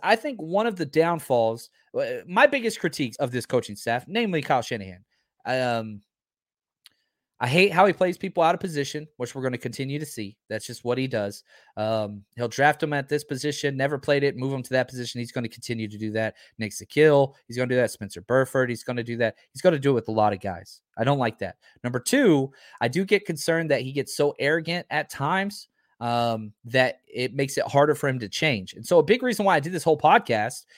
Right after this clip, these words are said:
is kinda to prove myself wrong, that he is making changes. He's firing friends, right? He's getting rid of people that with major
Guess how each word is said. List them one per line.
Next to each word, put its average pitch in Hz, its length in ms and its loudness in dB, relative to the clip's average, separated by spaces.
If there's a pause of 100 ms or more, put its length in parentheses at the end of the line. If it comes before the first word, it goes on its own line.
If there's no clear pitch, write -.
(140)
is 117 80 -6
kinda 240 260 4
to 170 80 -4
prove 160 280 -2
myself 196 420 4
wrong, 98 240 -6 (800)
that 151 440 8 (100)
he 202 260 0
is 247 140 0
making 196 320 0
changes. 180 440 -2
He's - 200 -14
firing 180 460 2
friends, 151 540 -2 (640)
right? 131 200 2
He's 120 140 -8
getting 170 260 0
rid 185 200 6
of 151 240 6 (220)
people 185 260 0
that 127 280 2
with 123 200 -4
major 156 560 -2